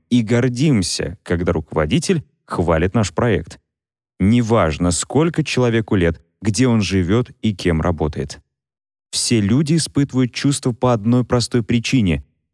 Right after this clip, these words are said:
Это наше эволюционное преимущество. Наш вид, скромно именующий себя Homo sapiens, человек разумный, существует уже триста тысяч лет.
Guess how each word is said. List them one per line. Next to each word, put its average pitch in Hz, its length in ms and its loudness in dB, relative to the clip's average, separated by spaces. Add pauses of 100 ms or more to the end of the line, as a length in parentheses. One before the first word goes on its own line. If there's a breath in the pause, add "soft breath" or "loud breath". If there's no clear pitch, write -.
(180)
Это 98 460 0 (200)
наше 139 600 0
эволюционное 85 880 0
преимущество. 78 800 -4 (1040)
Наш 127 380 2
вид, 180 260 0 (220)
скромно 90 520 0
именующий 95 520 2
себя 80 300 0
Homo 85 320 0
sapiens, 175 580 0 (160)
человек 117 380 0
разумный, 104 500 2 (320)
существует 147 600 0
уже 113 220 2
триста 160 720 -2
тысяч 113 520 -2
лет. 82 320 -2